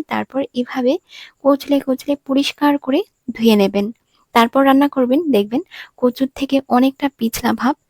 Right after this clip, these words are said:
চলে যাবে। আর কিছু কিছু গাঁঠি কচু দেখবেন মাটি মাটি গন্ধ করে, কেমন একটা গন্ধ করে, তো সেই গন্ধটাও কিন্তু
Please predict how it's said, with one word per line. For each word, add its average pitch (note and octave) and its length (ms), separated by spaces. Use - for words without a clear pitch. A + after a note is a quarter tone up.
চলে A3+ 260
যাবে। G3 300
আর A#3 180
কিছু C#4 260
কিছু C#4 200
গাঁঠি A#3+ 280
কচু B3+ 240
দেখবেন A#3+ 320
মাটি A3 280
মাটি A3 240
গন্ধ A#3 320
করে, A3 300
কেমন A3 200
একটা A3 200
গন্ধ A#3+ 320
করে, G#3 220
তো A#3 140
সেই C4 220
গন্ধটাও B3+ 440
কিন্তু C4 300